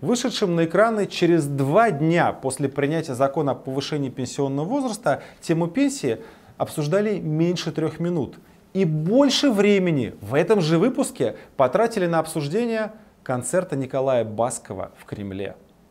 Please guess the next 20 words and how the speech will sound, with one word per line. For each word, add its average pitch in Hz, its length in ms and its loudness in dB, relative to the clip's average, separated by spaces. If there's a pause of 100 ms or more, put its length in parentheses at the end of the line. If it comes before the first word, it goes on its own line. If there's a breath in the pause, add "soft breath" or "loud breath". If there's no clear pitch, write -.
(200)
Протесты 277 680 2
против 208 340 2
пенсионной 226 460 2
реформы 233 480 2
Сергей 180 340 0
Брилев 196 400 4
вообще 160 500 2
не 240 100 4
увидел. 190 560 0 (180)
Десятки 220 600 2
тысяч 214 320 -4
людей 165 420 0
вышли 156 360 -2
на 185 160 2
улицы 196 360 2
во 160 160 2
всех 220 380 -2
крупных 220 280 -4
городах 185 360 2
страны, 165 480 0